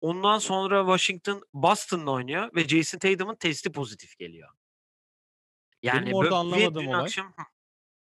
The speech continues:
Speaker 2: Jason Tatum'un testi pozitif gelmesinden dolayı Bradley Beal da, e,
Speaker 1: Giriyor.
Speaker 2: e,
Speaker 1: Evet,
Speaker 2: pro-,
Speaker 1: trace'e
Speaker 2: şey,
Speaker 1: giriyor.
Speaker 2: e, contact tracing'e giriyor. Ama orada şöyle bir açıklama var.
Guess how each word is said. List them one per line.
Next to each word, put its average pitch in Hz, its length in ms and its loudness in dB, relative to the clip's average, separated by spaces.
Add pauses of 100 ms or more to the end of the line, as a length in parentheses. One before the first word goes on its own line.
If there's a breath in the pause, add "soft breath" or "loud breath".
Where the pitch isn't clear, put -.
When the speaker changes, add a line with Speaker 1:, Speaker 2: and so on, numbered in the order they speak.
(240)
Speaker 2:
Jason 135 320 -6
Tatum'un 175 460 -6
testi - 360 -10
pozitif 139 540 -10
gelmesinden 135 1400 -8
dolayı 117 440 -8 (880)
Bradley 135 460 -4
Beal 143 340 -4
da, 92 180 -12 (760)
e, 127 40 -6 (380)
Speaker 1:
Giriyor. 110 520 0
Speaker 2:
e, - 100 -20
Speaker 1:
Evet, 110 300 -2
Speaker 2:
pro-, 135 180 -4
Speaker 1:
trace'e 127 380 0
Speaker 2:
şey, - 20 -2
Speaker 1:
giriyor. 107 340 -8 (280)
Speaker 2:
e, 120 100 -12 (140)
contact 135 420 -4
tracing'e 117 440 -8
giriyor. 139 280 -8 (100)
Ama 151 180 -4
orada 165 340 -2
şöyle 156 280 -6
bir 147 60 -2
açıklama 131 420 -6
var. 92 180 -14